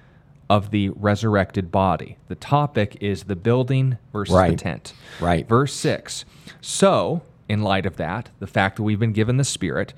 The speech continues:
Speaker 1: we are always confident, knowing that while we are at home in the body, we are absent from the Lord." That's an ongoing rule, a truth statement, that if we're physically on this earth and physically in this mortal body, we are not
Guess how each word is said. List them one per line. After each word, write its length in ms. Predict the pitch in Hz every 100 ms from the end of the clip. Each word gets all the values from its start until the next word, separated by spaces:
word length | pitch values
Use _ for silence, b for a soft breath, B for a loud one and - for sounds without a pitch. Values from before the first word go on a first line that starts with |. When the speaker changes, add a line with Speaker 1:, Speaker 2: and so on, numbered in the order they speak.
| B B
Speaker 1:
we 200 | - 110
are 180 | 113 113 -
always 420 | 131 147 175 -
confident, 720 | - 165 175 - 98 80 - B B
knowing 320 | - 113 120 120
that 160 | 117
while 460 | 101 110 123 156 175
we 200 | 151 127
are 160 | 123 -
at 240 | 107 120
home 400 | - - 131 160
in 80 | 196
the 80 | 202
body, 480 | 185 170 82 92 - b b b -
we 120 | 110
are 120 | 110 -
absent 440 | 120 123 - 135
from 220 | - 107
the 80 | 104
Lord." 460 | 110 170 107 - - -
That's 180 | - -
an 100 | 98
ongoing 640 | 101 117 135 127 127 127
rule, 380 | 117 131 120 55
a 100 | -
truth 380 | 92 - 160 170
statement, 560 | - 117 95 76 67 -
that 80 | 98
if 160 | 95
we're 100 | 95
physically 600 | 92 120 123 151 156 156
on 260 | 131 120 131
this 220 | 131 -
earth 340 | 131 73 87 - B -
and 160 | 90
physically 540 | - 127 131 123 131 117
in 100 | 110
this 180 | 104 101
mortal 380 | 104 107 131
body, 460 | 120 127 104 71 - B B
we 120 | - 104
are 120 | 101
not 420 | 107 120 123 120